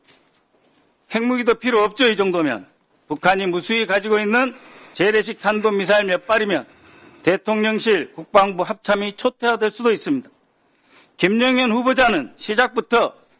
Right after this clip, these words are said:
대통령의 생존성을 스스로 위협하는 경호처장, 경호처장이 대통령 생존성을 위협해요.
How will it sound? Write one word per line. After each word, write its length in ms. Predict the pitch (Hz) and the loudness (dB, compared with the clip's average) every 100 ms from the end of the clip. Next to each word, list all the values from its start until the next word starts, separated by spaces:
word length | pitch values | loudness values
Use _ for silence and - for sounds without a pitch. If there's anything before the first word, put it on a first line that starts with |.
| _ | _
대통령의 680 | - 208 214 240 240 247 247 | -2 0 0 -2 0 0 0
생존성을 880 | 208 247 247 262 254 254 262 262 233 | 0 0 2 2 2 2 2 0 -2
스스로 360 | - 262 262 285 | -4 -2 0 0
위협하는 520 | 277 269 262 262 208 - _ _ _ _ | 2 2 2 2 0 -6 _ _ _ _
경호처장, 640 | - 262 269 - 262 220 135 - _ _ _ _ | 2 2 2 0 0 0 -2 -12 _ _ _ _
경호처장이 680 | 208 262 277 262 269 277 226 | 0 0 0 -2 -2 -2 -2
대통령 520 | 262 220 269 277 277 | -2 -2 -2 -2 0
생존성을 640 | 247 277 294 285 285 294 | -2 0 0 0 0 2
위협해요. 480 | 269 302 285 262 | 2 0 2 0